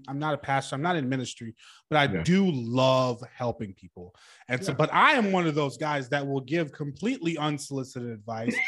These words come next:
Speaker 1: and I've been working on it because I realize, I quickly realized that it does not work at all.
Speaker 2: Yeah.
Speaker 1: And so, <laughs>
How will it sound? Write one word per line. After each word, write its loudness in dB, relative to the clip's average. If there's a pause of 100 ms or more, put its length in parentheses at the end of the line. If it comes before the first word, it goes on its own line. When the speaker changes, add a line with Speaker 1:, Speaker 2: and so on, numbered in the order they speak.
(180)
Speaker 1:
and 2
I've 6
been 6
working 2
on -6
it -10
because -6
I 4
realize, 2 (340)
I 4 (180)
quickly -2
realized 0
that -2
it -2
does -6
not 0
work -4 (120)
at 4
all. 0
Speaker 2:
Yeah. 6 (580)
Speaker 1:
And 0
so, 2 (340)
<laughs> -